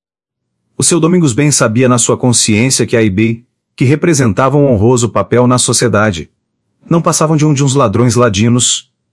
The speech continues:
e o povo, a sociedade, os poderes públicos, não tinham para ele senão respeitos e galardões. Entretanto, o pobre diabo que furtasse um cavalo na feira,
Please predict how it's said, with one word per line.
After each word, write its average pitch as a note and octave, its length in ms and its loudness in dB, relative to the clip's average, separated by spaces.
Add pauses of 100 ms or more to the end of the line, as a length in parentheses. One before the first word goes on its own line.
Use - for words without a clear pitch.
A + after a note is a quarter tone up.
e F3+ 80 2
o F#3+ 40 0
povo, G#2 380 -2
a F2 60 -4
sociedade, A#2 640 -2 (160)
os D#3+ 140 -4
poderes C3+ 400 -2
públicos, - 640 -4 (320)
não C#3+ 180 0
tinham C#3+ 280 0
para A2+ 180 2
ele A#2 140 2
senão B2 280 2
respeitos A#2 640 -2
e G2+ 40 -2
galardões. G2 760 -2 (680)
Entretanto, C3+ 720 0
o A2+ 80 -2
pobre B2 300 0
diabo A2 440 0
que A2 120 -2
furtasse B2 500 -2
um A#2+ 80 0
cavalo F#2+ 420 0
na F#2+ 140 0
feira, A2 460 -2